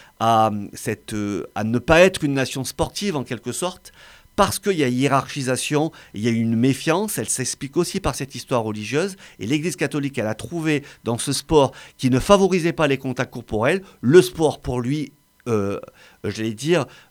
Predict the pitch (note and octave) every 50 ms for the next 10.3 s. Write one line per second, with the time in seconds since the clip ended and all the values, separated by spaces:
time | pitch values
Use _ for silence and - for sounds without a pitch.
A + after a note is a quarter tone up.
0 | - - F2+ G2 F#2 F2 - - E3+ E3+ D3+ D#3+ C#3+ B2 A2 F#2+ F#2 - _ _
1 | _ - - C#3+ F3+ F#3+ F#3+ F3 - - D#3 D#3 D3+ D3 C#3 C#3+ C#3+ C3+ B2+ G#2+
2 | A2 A#2 A2+ A2+ A2 - G#2+ - - - E3 F#3 G#3 - - - - _ - -
3 | - - F3 E3+ F3 - F3 D3+ - - - A#2+ - - C#3 B2+ B2 B2 B2 -
4 | - F3 F3+ G3+ G#3+ - _ _ _ _ _ _ _ - G#2 G#2 A2 C3 C#3 -
5 | B2+ B2 G#2+ G2 D3+ F3 F3+ F#3+ F#3 F3+ F3+ F3+ F3+ - F#3+ C#3 - B2+ A2 A2+
6 | A2 G#2+ G#2+ G#2+ G2+ - - - - - B2 B2 A#2 - D3 B2 C3 C3 B2+ B2
7 | - F#3+ F#3+ - - F3 F#3+ - - - F#3+ F3 - - - F3+ D3 - - -
8 | - - - - G2 B2 A#2+ D3+ G3+ F#3+ - G3 F3 - - E3 D3 C#3 C3+ C3
9 | - - D#3 D3 C3+ B2+ A2+ - - - - _ - - F3+ F3 D3+ D#3+ C3 A#2+
10 | - C3+ B2+ D3 F#3 G#3+